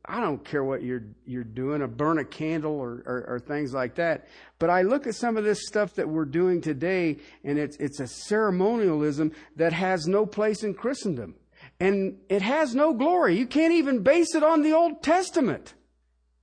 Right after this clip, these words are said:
Those are the ones that drive me nuts.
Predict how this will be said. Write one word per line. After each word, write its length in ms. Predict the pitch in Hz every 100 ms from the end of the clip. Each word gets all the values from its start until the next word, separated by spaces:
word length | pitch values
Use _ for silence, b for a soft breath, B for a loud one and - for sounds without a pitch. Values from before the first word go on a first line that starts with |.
| _ _ _ _ -
Those 420 | 139 285 427 370
are 40 | 330
the 80 |
ones 260 | 262 254 214
that 120 | 190
drive 340 | 190 262 254 202
me 200 | 247 240
nuts. 400 | 262 349 330